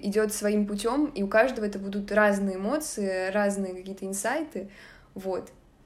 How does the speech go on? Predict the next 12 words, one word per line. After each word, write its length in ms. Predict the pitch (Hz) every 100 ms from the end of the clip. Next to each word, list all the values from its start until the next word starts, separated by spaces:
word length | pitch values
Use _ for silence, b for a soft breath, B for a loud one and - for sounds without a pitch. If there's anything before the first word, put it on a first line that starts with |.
| -
И 640 | 196 196 196 190 185 180 - -
сегодня 360 | 202 202 202
мы 140 | 196 196
послушали 680 | 202 214 214 214 202 190 B B B
очень 320 | 240 247 220
краткую 600 | 208 220 196 - 202 190 202
историю 380 | 202 214 208
Леры, 460 | 202 240 294 202 202 -
которая 560 | 202 214 214 208 - - -
потрясающая. 920 | 220 214 202 - 190 180 185 - 180 196 B B -
И 80 |
я 260 | 226 240